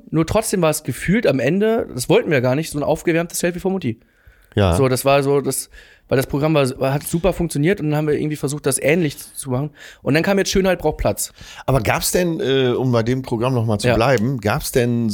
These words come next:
Speaker 2: äh, Abende, wo du gedacht hast, wo die Hütte Kopf stand, Leute alle begeistert,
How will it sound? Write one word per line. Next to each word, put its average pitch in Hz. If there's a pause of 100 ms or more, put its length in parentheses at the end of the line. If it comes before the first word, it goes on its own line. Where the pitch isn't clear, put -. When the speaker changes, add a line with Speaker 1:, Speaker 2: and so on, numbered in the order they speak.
(120)
Speaker 2:
äh, 110
Abende, 120
wo 110
du 107
gedacht 104
hast, 110 (240)
wo - (240)
die 110
Hütte 127
Kopf -
stand, 113
Leute 120
alle 160
begeistert, 110